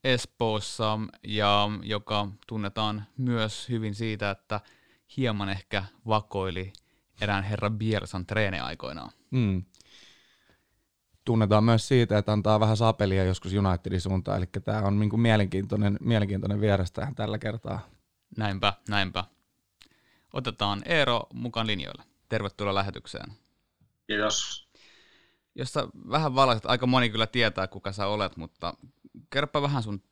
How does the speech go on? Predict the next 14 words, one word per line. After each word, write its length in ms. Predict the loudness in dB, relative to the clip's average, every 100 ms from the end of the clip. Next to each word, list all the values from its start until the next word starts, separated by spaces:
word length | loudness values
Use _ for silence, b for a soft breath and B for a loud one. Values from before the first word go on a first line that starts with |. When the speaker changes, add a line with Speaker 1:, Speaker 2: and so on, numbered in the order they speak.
| _
Speaker 1:
työhistoria, 720 | -2 0 0 -4 -6 -8 -8
joka 180 | -6 -4
avaa 220 | -2 -4
aika 140 | -4
hyvin 220 | -8 -8 -10
tätä, 240 | -10 -12
miksi 220 | -12 -12 -12
sä 60 |
oot 140 | -12 -8
täällä 220 | -8 -8
tänään. 340 | -10 -10 -14 -20 _ _ b b -6
Speaker 3:
Joo, 200 | 0 2
mä 140 | 2
aloitin 640 | 2 0 0 0 0 -2